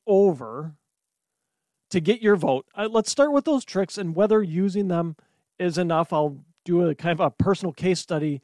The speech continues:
here. Are those ki-, tricks enough to get my vote now?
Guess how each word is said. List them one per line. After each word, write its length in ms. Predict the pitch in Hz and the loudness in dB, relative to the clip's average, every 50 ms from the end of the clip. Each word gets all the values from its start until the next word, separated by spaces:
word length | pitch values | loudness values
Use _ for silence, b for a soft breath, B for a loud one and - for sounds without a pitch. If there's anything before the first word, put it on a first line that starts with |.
| _ _ _ | _ _ _
here. 280 | - 160 175 170 156 B 185 B B _ _ _ _ _ _ _ _ _ - | -4 -2 0 0 0 B -8 B B _ _ _ _ _ _ _ _ _ -6
Are 200 | 247 208 214 214 | 0 2 4 6
those 260 | 247 262 294 254 - | 6 4 4 2 -4
ki-, 240 | - - 156 185 196 _ | -10 -8 -8 -8 -8 _
tricks 500 | - - 220 208 160 156 - - - - _ _ _ _ - - | -10 -2 0 2 0 0 -2 -8 -12 -12 _ _ _ _ -4 0
enough 240 | 208 208 226 - - | 2 2 2 0 -2
to 100 | - 175 | -6 -4
get 140 | 220 233 226 | -4 -4 -2
my 180 | 185 190 196 | -2 -2 -2
vote 320 | 170 127 156 151 143 135 _ | 0 2 4 4 4 4 _
now? 360 | - 127 113 107 98 95 - | -8 -14 -12 -12 -12 -14 -16